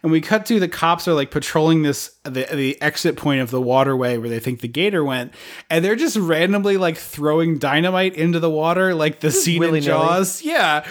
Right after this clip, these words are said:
Speaker 2: Except that kills fish.
Speaker 1: Yeah, and it's bad in general. And they're like, "We're
Speaker 2: There's a
Speaker 1: gonna
Speaker 2: really
Speaker 1: s-"
Speaker 2: great YouTube vid-, if you, um, Mark Rober on YouTube has a great video about, uh, can you survive a grenade blast underwater? The short answer is no, because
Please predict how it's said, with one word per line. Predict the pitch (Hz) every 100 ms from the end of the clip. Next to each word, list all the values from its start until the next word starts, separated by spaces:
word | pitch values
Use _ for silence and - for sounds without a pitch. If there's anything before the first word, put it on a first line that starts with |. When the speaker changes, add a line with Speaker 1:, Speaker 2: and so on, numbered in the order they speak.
| 214
Speaker 2:
Except | 220 320 269 277
that | 294 294
kills | 254 240 262 -
fish. | 302 285 156 - -
Speaker 1:
Yeah, | 196 359 302 175 160
and | 208
it's | 247
bad | - 226 254 269
in | 254
general. | 220 233 294 180 127 131 - - -
And |
they're | 165
like, | 170
"We're | 160
Speaker 2:
There's | 190
a | 247
Speaker 1:
gonna | 226
Speaker 2:
really | 196 220
Speaker 1:
s-" |
Speaker 2:
great | 220 214
YouTube | 185 190 - 185
vid-, | 160 170 160
if | 160
you, | 156 156 -
um, | 139 131 120 113 - _ _ _ _ -
Mark | 135 143 160 -
Rober | 123 131 139 165 175 175
on | - 143
YouTube | 143 143 160 156 156
has | 160 143
a | 135
great | 135
video | 143 143
about, | 139 131 - - _ -
uh, | 120 113 104 -
can | - 139
you | 139
survive | 135 131 123 117 123
a | 123
grenade | 120 117 117
blast | 127 117 120 123
underwater? | 117 113 110 101 117 139 143 -
The | 135
short | - 208 202
answer | 175 170 165
is | 151 131
no, | 139 147 190 151 127 139 151
because | 139 135 156 143 135